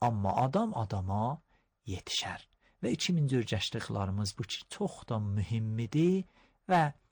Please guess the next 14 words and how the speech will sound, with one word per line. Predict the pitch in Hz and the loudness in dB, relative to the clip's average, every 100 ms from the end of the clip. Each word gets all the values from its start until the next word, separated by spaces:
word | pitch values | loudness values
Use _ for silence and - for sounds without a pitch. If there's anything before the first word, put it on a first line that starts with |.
| - _ _ | -20 _ _
təqazəm | - 110 113 110 151 156 | -4 2 2 4 4 4
və | |
xahişim | 139 147 143 143 175 165 | 4 4 4 4 2 2
budur | 127 113 | 0 -2
ki, | - 107 | -4 -4
buna | 101 98 | -2 -2
çox | - - 233 - | -4 -4 -6 -4
inayətüz | 127 113 98 95 90 104 90 - _ _ _ _ - | -2 0 0 -2 -6 -6 -8 -10 _ _ _ _ 0
olsun. | 147 143 - 139 123 113 _ _ - | 2 2 0 0 0 -4 _ _ 0
Budur | 226 247 202 | 2 4 0
ki, | - 170 170 170 180 190 - _ - | 2 2 4 4 2 0 -4 _ -4
uşaqların | 190 - 175 - - 160 143 143 135 107 - _ _ - | -2 2 0 0 -2 2 4 4 2 0 -6 _ _ -2
uşaqlıq | 147 - 151 - 202 233 | 0 2 0 2 0 0
zamanında | - 165 151 139 120 110 101 95 98 | 0 2 4 4 4 2 0 0 -2